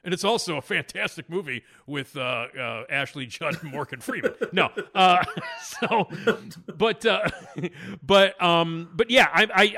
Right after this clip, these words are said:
I don't think it's as horrible as The Lion King, but it's really, really bad. But I like the lead. I have to say, I like the lead.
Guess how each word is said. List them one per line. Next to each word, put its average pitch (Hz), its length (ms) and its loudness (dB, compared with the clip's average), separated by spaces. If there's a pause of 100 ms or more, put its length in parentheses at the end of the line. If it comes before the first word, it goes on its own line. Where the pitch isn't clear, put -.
I 220 40 6
don't 247 300 2
think 247 160 -2
it's - 100 -4
as 180 140 -4
horrible 170 640 -2
as 165 80 -6
The 196 60 -8
Lion 196 260 -4
King, 196 180 -6
but 143 140 -4
it's 131 120 -8
really, 156 380 0
really 135 240 -4
bad. 127 260 -2
But 147 120 -8
I 180 120 4
like 185 320 -2
the 151 80 -8
lead. 95 420 -12
I 117 120 -4
have 135 140 -4
to 131 80 -14
say, 147 120 -8
I 120 60 -6
like 117 180 -10
the 113 80 -16
lead. 101 180 -16